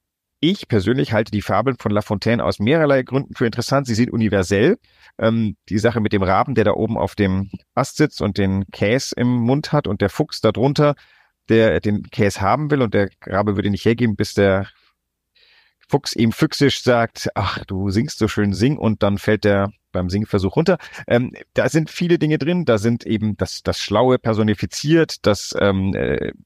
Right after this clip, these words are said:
ich sag jetzt nicht Diebische des Rabens. Und hier sind wir auch wieder übrigens, Fabeln sind natürlich, die machen Stereotypen. Wir leben in einer Welt, die Stereotypen nicht mag. Auf der anderen Seite helfen die natürlich, bestimmte Dinge zuzuspitzen.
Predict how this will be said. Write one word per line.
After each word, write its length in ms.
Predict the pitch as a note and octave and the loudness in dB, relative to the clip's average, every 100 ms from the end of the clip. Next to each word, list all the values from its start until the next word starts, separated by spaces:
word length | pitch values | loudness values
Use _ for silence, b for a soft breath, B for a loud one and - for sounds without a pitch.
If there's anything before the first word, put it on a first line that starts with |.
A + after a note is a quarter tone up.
| _ _ | _ _
ich 80 | - | -14
sag 160 | - - | -12 -10
jetzt 80 | D#2+ | -12
nicht 180 | - | -12
Diebische 320 | - G#2+ A2+ A2+ | -10 -4 -2 -2
des 220 | G#2+ - | -4 -2
Rabens. 240 | F2+ A#2+ B B | -2 -2 B B
Und 140 | B2+ | 0
hier 100 | F#3 | 2
sind 80 | G3 | 4
wir 80 | F#3+ | 2
auch 80 | F#3 | 2
wieder 160 | A#2+ | 2
übrigens, 360 | G2+ G#2 G2+ G2 b b _ | 2 2 0 -4 b b _
Fabeln 560 | - G2+ G#2+ D3+ B2 | -8 -4 0 2 2
sind 140 | G#2+ E2 | 0 0
natürlich, 520 | F2 - A2 A2 - | -2 0 0 0 -2
die 140 | F#2 | -6
machen 240 | G2 A2 G#2 | -4 -2 -4
Stereotypen. 720 | - G2 G2+ - - - D#2 b b _ | -2 0 0 -2 -6 -6 -10 b b _
Wir 160 | G#2 A2+ | 0 4
leben 240 | B2+ B2 | 2 2
in 60 | D#2 | 0
einer 180 | G#2 | 2
Welt, 160 | G2 B2 | 2 0
die 80 | G#2+ | -2
Stereotypen 580 | - G2+ - A3 - G#2 | 0 0 0 -2 0 0
nicht 240 | F#2 - | 0 -2
mag. 300 | F2+ D#2+ - | -2 -2 -2
Auf 100 | G2 | -2
der 80 | D#2 | 0
anderen 160 | B2 | 2
Seite 160 | G#2+ G2 | 2 0
helfen 600 | - - D#3+ - - A#2 | -4 -2 -2 -2 -6 -4
die 100 | G2+ | 0
natürlich, 400 | G#2 G2+ A#2 A#2 | 2 2 2 0
bestimmte 380 | - - B2+ A2 | -2 -2 -2 0
Dinge 220 | G2 F#2+ | 0 0
zuzuspitzen. 880 | - G#3 - G2+ - - - - F2+ | 0 -2 -2 -4 -4 -6 -8 -4 -4